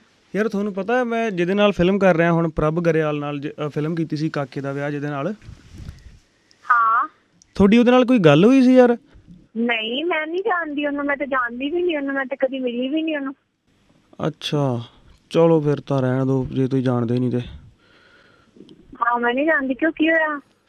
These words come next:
Speaker 1: ਉਹ ਪਤਾ ਕੀ ਹੋਇਆ, ਕੱਲ੍ਹ ਅਸੀਂ ਬੈਠੇ ਸੀਗੇ, ਅਸੀਂ, ਅ, ਇੰਟਰਵਿਊਜ਼ ਕਰਦੇ ਸੀਗੇ ਤੇ
Speaker 2: ਹਾਂ।
Speaker 1: ਮੈਨੂੰ ਕਹਿੰਦੀ, ਮੈਨੂੰ ਕਹਿੰਦੀ, "ਚਲੋ ਤੀਜੇ ਵੀਕ ਤੁਹਾਡਾ ਗਾਣਾ ਚੱਲ ਗਿਆ, ਵਧੀਆ, ਠੀਕ ਆ, ਮੰਨਿਆ ਹਨਾ, ਗਾਣਾ ਵਧੀਆ ਸੀਗਾ।" ਤੇ ਉਹ ਗਾਣਾ
Speaker 2: ਹਾਂ।
Speaker 1: ਸੋਨੀਆ ਮਾਨ ਕਰਕੇ ਥੋੜ੍ਹੀ ਚੱਲਿਆ ਸੀਗਾ।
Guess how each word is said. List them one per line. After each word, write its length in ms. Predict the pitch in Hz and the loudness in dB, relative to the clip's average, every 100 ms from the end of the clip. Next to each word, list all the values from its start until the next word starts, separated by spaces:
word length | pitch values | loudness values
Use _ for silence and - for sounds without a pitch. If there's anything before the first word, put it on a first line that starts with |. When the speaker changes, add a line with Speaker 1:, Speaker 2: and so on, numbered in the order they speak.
| _ _ | _ _
Speaker 1:
ਉਹ 40 | 170 | -6
ਪਤਾ 220 | 196 233 | -2 -2
ਕੀ 180 | 220 233 | -2 0
ਹੋਇਆ, 180 | 226 214 | 0 -2
ਕੱਲ੍ਹ 360 | 190 196 226 | -2 -2 -2
ਅਸੀਂ 180 | 202 220 | -4 -4
ਬੈਠੇ 300 | 180 165 175 | -4 -4 -6
ਸੀਗੇ, 600 | 165 175 185 190 185 175 160 | -6 -4 -4 -4 -4 -6 -8
ਅਸੀਂ, 340 | 156 165 160 | -6 -4 -4
ਅ, 340 | 143 143 131 147 | -6 -8 -10 -10
ਇੰਟਰਵਿਊਜ਼ 400 | 143 147 180 170 | -8 -8 -8 -6
ਕਰਦੇ 300 | 156 143 143 | -6 -6 -8
ਸੀਗੇ 280 | 143 175 214 - _ _ _ _ | -6 -6 -8 -12 _ _ _ _
ਤੇ 460 | - 143 143 135 127 127 | -10 -6 -6 -8 -10 -8
Speaker 2:
ਹਾਂ। 420 | 247 226 214 285 370 _ _ _ _ _ | -6 -4 -4 -8 -12 _ _ _ _ _
Speaker 1:
ਮੈਨੂੰ 300 | 180 190 202 | -6 -4 -4
ਕਹਿੰਦੀ, 720 | 196 202 208 226 226 208 170 - | -4 -4 -2 -2 -2 -2 -4 -6
ਮੈਨੂੰ 200 | 175 180 | -6 -6
ਕਹਿੰਦੀ, 240 | 190 202 | -4 -4
"ਚਲੋ 200 | 208 208 | -4 -4
ਤੀਜੇ 360 | 202 185 156 170 | -4 -4 -4 -2
ਵੀਕ 200 | 165 170 | -2 -4
ਤੁਹਾਡਾ 280 | 165 156 160 | -6 -4 -4
ਗਾਣਾ 260 | 151 151 | -4 -4
ਚੱਲ 280 | 151 147 135 | -4 -4 -4
ਗਿਆ, 160 | 131 151 | -4 -4
ਵਧੀਆ, 340 | 131 139 151 | -4 -4 -4
ਠੀਕ 360 | 147 135 131 135 | -6 -6 -6 -4
ਆ, 100 | 147 | -4
ਮੰਨਿਆ 340 | 139 131 135 | -4 -4 -6
ਹਨਾ, 220 | 131 160 | -6 -6
ਗਾਣਾ 240 | 160 143 139 | -6 -6 -6
ਵਧੀਆ 300 | 131 135 151 | -6 -4 -6
ਸੀਗਾ।" 420 | 139 131 127 127 123 _ _ | -6 -6 -4 -6 -12 _ _
ਤੇ 340 | 139 135 135 127 - - _ - | -6 -4 -4 -8 -14 -20 _ -4
ਉਹ 100 | 170 | -2
ਗਾਣਾ 180 | 170 170 | 0 -2
Speaker 2:
ਹਾਂ। 40 | |
Speaker 1:
ਸੋਨੀਆ 380 | 165 160 160 165 | -2 -2 -2 -2
ਮਾਨ 240 | 165 165 | -2 -2
ਕਰਕੇ 260 | 160 156 160 | -4 -4 -4
ਥੋੜ੍ਹੀ 220 | 151 180 | -4 -4
ਚੱਲਿਆ 320 | 170 147 143 | -4 -4 -4
ਸੀਗਾ। 360 | 135 131 127 | -4 -4 -6